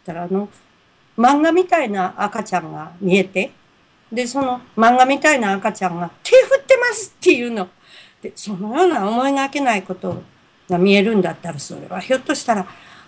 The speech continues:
赤ちゃんの方からあなたに見せてるんじゃないの？まあ、まあまあ、あの、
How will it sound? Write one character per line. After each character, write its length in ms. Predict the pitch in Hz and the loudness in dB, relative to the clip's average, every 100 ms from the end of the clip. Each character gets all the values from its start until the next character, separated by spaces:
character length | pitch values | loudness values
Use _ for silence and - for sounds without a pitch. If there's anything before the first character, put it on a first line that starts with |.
| - | -6
赤 260 | 196 - | -4 -4
ち 140 | 185 143 | -8 -10
ゃ 60 | |
ん 100 | 143 | -12
の 80 | 127 | -14
方 240 | - 233 262 | -6 -4 0
か 160 | 240 | 0
ら 160 | 175 170 | 2 4
あ 40 | |
な 160 | 196 196 | 2 2
た 120 | 170 | -4
に 140 | 151 147 - - _ | -12 -16 -20 -20 _
見 140 | 185 175 | -4 -2
せ 160 | - 220 | -4 -2
て 160 | 294 | 4
る 180 | 339 415 | 6 4
ん 40 | |
じ 80 | 381 | 2
ゃ 60 | 247 | 0
な 220 | 190 170 | 0 -2
い 40 | 156 | -6
の？ 200 | 180 240 _ _ _ _ _ _ _ _ - | -8 -8 _ _ _ _ _ _ _ _ -6
ま 180 | 214 180 | -4 -4
あ、 40 | 180 _ _ | -6 _ _
ま 140 | 226 220 | 0 4
あ 20 | |
ま 220 | 185 170 | 4 2
あ、 20 | 165 | -2
あ 20 | |
の、 180 | 170 | -8